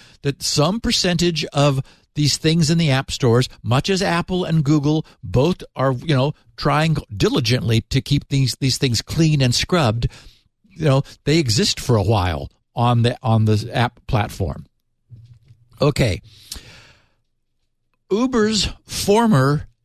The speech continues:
C S O, their chief security officer by the name of Joe Sullivan, was found guilty at trial due to his actions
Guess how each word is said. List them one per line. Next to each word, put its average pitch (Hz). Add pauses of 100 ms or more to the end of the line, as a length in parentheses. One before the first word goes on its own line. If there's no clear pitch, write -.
(160)
C 160
S 151
O, 101 (440)
their 127
chief 190
security 143
officer 92 (400)
by 120
the 120
name 120
of 95
Joe 135
Sullivan, 87 (600)
was 120
found 170
guilty 190
at 185
trial 117 (720)
due 165
to 165
his 139
actions 110